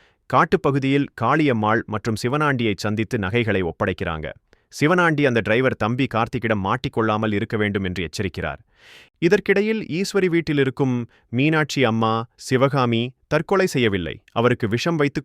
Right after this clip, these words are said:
கொல்லப்பட்டார் என்பதற்கான போஸ்ட்மார்ட்டம் ரிப்போர்ட் தன்னிடம் இருப்பதை நினைத்து வருத்துகிறார்கள். ரேவதியிடம் ஈஸ்வரி வெளியில தான் கோபக்காரர்,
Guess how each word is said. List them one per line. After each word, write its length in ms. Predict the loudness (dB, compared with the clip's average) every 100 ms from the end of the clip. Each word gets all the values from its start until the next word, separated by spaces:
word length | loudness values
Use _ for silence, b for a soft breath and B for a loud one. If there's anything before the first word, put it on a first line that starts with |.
| 0
கொல்லப்பட்டார் 540 | 0 0 0 0 2
என்பதற்கான 580 | 0 0 0 -2 -4 -4 -2
போஸ்ட்மார்ட்டம் 640 | -2 0 0 0 0 -4 -2
ரிப்போர்ட் 540 | -4 -2 2 2 2 -6 -4
தன்னிடம் 340 | 0 2 2
இருப்பதை 420 | 0 0 0 2
நினைத்து 380 | 0 0 -2 0
வருத்துகிறார்கள். 680 | -2 -2 -4 -4 -6 -8 -14 b b b
ரேவதியிடம் 600 | 2 2 4 2 2 2
ஈஸ்வரி 360 | 0 -2 0 0
வெளியில 320 | 2 2 2
தான் 220 | 0 0 2
கோபக்காரர், 560 | 2 2 -2 -6 -8